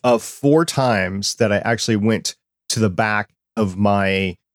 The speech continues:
setup, back behind the monitors. All these cords were hidden by the monitors for years. I tried my best at cable management, but there was just so many in so little space.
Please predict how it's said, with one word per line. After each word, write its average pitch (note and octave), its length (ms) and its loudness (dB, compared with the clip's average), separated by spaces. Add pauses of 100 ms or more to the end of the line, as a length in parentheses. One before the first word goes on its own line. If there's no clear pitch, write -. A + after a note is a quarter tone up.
(360)
setup, D#3+ 680 0
back G#2+ 200 -2
behind G#2+ 240 0
the F#2 60 -2
monitors. C#3 480 2
All G3 140 -2
these B3 180 0
cords D#3 440 -2
were F#2+ 100 -10
hidden C3 340 2
by A2+ 160 0
the G#2 100 0
monitors G#2 520 2
for G2 160 -6
years. G2+ 640 0 (300)
I B2+ 120 0
tried E3 360 -2
my C#3+ 140 2
best A2 420 0
at A#2+ 120 -10
cable C3 280 2
management, B2 640 0
but A#2 160 -8
there C3+ 100 0
was B2+ 160 0
just - 280 -2
so - 380 -2
many C#3+ 340 2
in A#2 260 0
so C#3 360 0
little B2+ 420 2
space. G2+ 600 -2